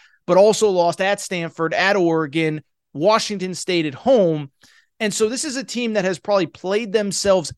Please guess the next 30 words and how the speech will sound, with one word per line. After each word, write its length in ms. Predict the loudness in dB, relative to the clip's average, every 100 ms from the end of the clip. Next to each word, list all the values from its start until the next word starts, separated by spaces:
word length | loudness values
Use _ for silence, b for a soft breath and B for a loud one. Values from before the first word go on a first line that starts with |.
| 0
out 280 | 0 -2 -6
of 140 | -8 -6
the 80 |
picture 600 | -4 -4 -4 -4 -2 -2 b b _
for, 420 | 0 4 4 2 0
uh, 240 | 0 0
for 240 | -2 -2 -2
a 60 |
number 260 | -2 -4 -4
one 240 | -4 -4
seed. 540 | -4 -6 -4 -4 -4 -8 b b
They'll 160 | 0 0
probably 560 | 0 0 2 0 -2
be 220 | -6 -2 -2
a 40 |
number 440 | -2 -4 -4 -6 -8 -8
two 320 | -4 -4 -2
somewhere, 760 | -2 0 0 0 0 0 0
Midwest, 840 | -2 2 0 2 0 2 0 -4 _
East, 460 | -8 -8 -8 -12 -8
something 440 | -4 -4 -4 -4
like 240 | -2 -2 0
that. 340 | 0 0 -2 b b _
They're 140 | 0 2
dangerous. 540 | 4 2 2 0 0
They're 240 | -2 -2 0
good. 320 | 0 0 -2
They're 120 | -4
comfortably 640 | -2 -6 -4 -6 -2 -2
in. 300 | 0 -2 -4